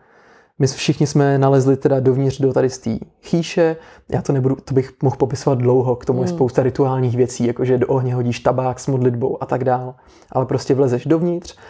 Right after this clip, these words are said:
Speaker 1: je tam nějaký člověk, který tu potní chýši vede, jo, nebo drží prostor. Ehm, a ta potní chýše má několik kol, kdy v každém kole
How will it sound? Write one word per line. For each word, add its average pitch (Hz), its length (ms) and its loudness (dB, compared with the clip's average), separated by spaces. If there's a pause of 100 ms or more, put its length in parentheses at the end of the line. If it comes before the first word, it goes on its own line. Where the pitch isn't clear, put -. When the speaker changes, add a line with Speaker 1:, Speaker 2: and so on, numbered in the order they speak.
(220)
Speaker 1:
je 131 100 2
tam 131 220 2
nějaký 127 300 2
člověk, 135 380 0
který 131 220 0
tu 127 100 -6
potní 131 320 -4
chýši 127 320 -4
vede, 151 440 2
jo, 135 160 -6
nebo 131 160 -2
drží 123 260 0
prostor. 151 540 -2 (420)
Ehm, 131 480 -4 (720)
a 120 440 0
ta 131 100 -8
potní 131 300 -4
chýše 139 240 -2
má 131 160 0
několik 131 420 0 (100)
kol, 123 380 0 (380)
kdy 131 120 0
v - 60 -2
každém 131 320 2
kole 127 460 -2